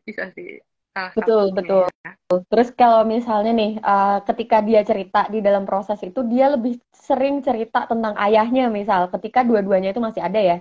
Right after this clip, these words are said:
Speaker 2: ayah
Speaker 1: Ya.
Speaker 2: sama ibu itu masih lengkap. Terus yang sering dia ceritakan itu adalah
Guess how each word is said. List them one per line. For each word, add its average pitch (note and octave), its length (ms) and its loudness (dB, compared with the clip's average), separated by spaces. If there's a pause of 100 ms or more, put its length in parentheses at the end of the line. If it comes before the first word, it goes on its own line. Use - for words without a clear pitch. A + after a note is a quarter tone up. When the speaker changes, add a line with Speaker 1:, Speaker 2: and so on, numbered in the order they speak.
(260)
Speaker 2:
ayah G3 200 2
Speaker 1:
Ya. G#3 40 0
Speaker 2:
sama F#3+ 160 -4
ibu F#3 240 -2
itu A3 160 -4
masih G#3+ 320 -4
lengkap. F3 200 -4 (340)
Terus C4 160 0
yang C4 160 0
sering D4+ 320 4
dia A#3+ 160 4
ceritakan G#3 560 -4
itu F#3+ 160 -2
adalah F#3 480 -2